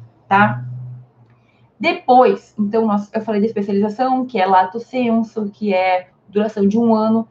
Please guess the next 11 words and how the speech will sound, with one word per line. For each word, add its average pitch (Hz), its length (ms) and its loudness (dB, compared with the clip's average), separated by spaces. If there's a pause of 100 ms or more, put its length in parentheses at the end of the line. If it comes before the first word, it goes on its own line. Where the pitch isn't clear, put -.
(240)
mas 320 400 2
nós 320 220 -2
podemos 233 360 -2
também, 240 280 0
depois 233 260 -2
de 208 80 -6
formados, 208 580 0
ir 240 100 -2
diretamente 254 600 0
pro 254 140 -4
mestrado. 214 580 -2